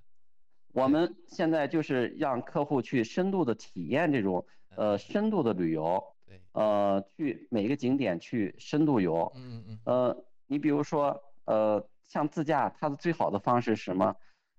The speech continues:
Speaker 2: 嗯，嗯，嗯。
Speaker 1: 沿途的风光特别好。
Speaker 2: 哦，一，一路美，一，
Speaker 1: 我们会
Speaker 2: 嗯，嗯，嗯。
Speaker 1: 一路的美景，
Speaker 2: 美景都在路上。 <laughs>
Speaker 1: 啊，你比如说走，走这个西藏线，
Speaker 2: 嗯。
Speaker 1: 呃，走这个青藏，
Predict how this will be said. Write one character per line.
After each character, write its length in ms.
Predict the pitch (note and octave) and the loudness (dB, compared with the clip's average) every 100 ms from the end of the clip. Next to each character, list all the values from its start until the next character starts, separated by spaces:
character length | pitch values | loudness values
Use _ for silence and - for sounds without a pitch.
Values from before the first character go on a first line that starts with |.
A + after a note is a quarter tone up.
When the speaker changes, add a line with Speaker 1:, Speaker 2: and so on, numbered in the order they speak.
| - - - - - - | -20 -20 -20 -20 -20 -16
Speaker 2:
嗯， 120 | A#2 | -6
嗯， 20 | |
嗯。 20 | A#2 | 0
Speaker 1:
沿 180 | A2 F3 | 2 2
途 180 | - - | 0 -2
的 100 | E3 | 0
风 200 | - A2+ | 0 2
光 180 | A2 G#2+ | 2 0
特 160 | - | 0
别 160 | F#2 F2 | 0 0
好。 240 | - E2+ | 2 0
Speaker 2:
哦， 40 | - - - | -2 -10 -20
一， 340 | A#2+ _ - | -20 _ -20
一 40 | B2 | -18
路 140 | C#3+ | -14
美， 140 | A2 A2 - | -14 -16 -20
一， 80 | - | -6
Speaker 1:
我 120 | C3 | 2
们 160 | C3 F#3 | 4 4
会 300 | F#3+ G3+ D#3 | 4 4 2
Speaker 2:
嗯， 380 | - - - A2 G#2+ | 0 -10 -20 -20 -20
嗯， 100 | G2+ | -20
嗯。 100 | - - - - - - | -20 -20 -20 -20 -14 2
Speaker 1:
一 140 | C#3+ | 2
路 200 | G3+ F3+ | 4 2
的 100 | C#3 | 2
美 160 | A2 G2+ | 2 0
景， 200 | B2+ F2+ | -2 -4
Speaker 2:
美 120 | F#2+ | -4
景 80 | G#2 | -8
都 140 | A2+ | -12
在 140 | A#2 G#2+ | -10 -2
路 80 | |
上。 180 | A#2+ G#2+ | 0 2
<laughs> 80 | F2+ | 0
Speaker 1:
啊， 60 | - | -2
你 140 | C#3+ | 0
比 100 | F#3 | 2
如 120 | F3+ F3+ | 0 0
说 260 | F#3 F3 D#3 | 0 0 -2
走， 240 | - A#2 G#2+ - - - | -4 -4 -4 -14 -20 -4
走 160 | A#2 | -2
这 140 | D3+ C#3+ | 0 0
个 100 | B2 | 0
西 180 | - | 0
藏 200 | D#3 C#3 | 0 0
线， 280 | B2 C#3 G#2 - - - | 0 0 -2 -4 -16 -4
Speaker 2:
嗯。 220 | A2+ A2+ | 0 2
Speaker 1:
呃， 40 | A2 - | 0 -2
走 180 | A2+ G2 | -2 0
这 100 | C3+ | 0
个 300 | A#2 A2 G#2 | 0 0 -2
青 260 | - C3+ | -4 -2
藏， 240 | B2+ A#2+ | 0 0